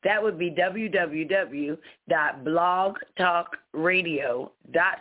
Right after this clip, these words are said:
com backslash purpose kingdom. There are over one thousand seven hundred and something episodes in there for you to listen to.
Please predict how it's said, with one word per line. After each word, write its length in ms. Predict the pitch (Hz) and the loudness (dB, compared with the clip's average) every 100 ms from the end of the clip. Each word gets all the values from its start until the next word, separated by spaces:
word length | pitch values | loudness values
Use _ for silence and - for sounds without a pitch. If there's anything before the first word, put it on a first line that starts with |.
| - | -2
com 480 | 196 190 139 139 160 - - - _ - | 0 2 0 -6 -12 -20 -20 -20 _ 0
backslash 760 | 226 226 196 - 160 160 156 - - - - | 0 0 -6 0 2 4 2 -4 -20 -20 -2
purpose 460 | 180 196 196 190 185 - _ _ - | 0 0 0 -2 -4 -10 _ _ -4
kingdom. 400 | 185 175 - - 113 - - - | 0 0 -4 -8 -10 -20 -20 -4
There 240 | 208 226 190 | 0 2 0
are 120 | - | 2
over 380 | 240 196 202 - | 0 2 0 0
one 600 | - 156 170 233 254 254 233 | -4 -2 2 2 0 -6 -6
thousand 600 | - 202 214 220 202 202 190 - | 0 2 2 0 -4 -8 -8 -4
seven 280 | 214 208 208 | 0 0 0
hundred 400 | 202 175 208 202 - | -4 0 2 0 -2
and 220 | 180 175 156 - | -4 -4 -6 0
something 580 | 196 - 180 190 185 180 _ - | 0 0 -2 0 -2 -8 _ -2
episodes 760 | 196 208 180 160 156 135 131 143 _ _ _ - | 0 0 -4 -2 -2 -2 -10 -14 _ _ _ -2
in 200 | 196 202 | 0 2
there 240 | 190 175 170 | 2 2 2
for 60 | |
you 340 | 175 180 196 185 - | -2 -2 -4 -6 -4
to 300 | 175 165 156 | -2 0 -2
listen 380 | 175 180 156 156 139 | -2 -2 -4 -6 -6
to. 140 | - | -8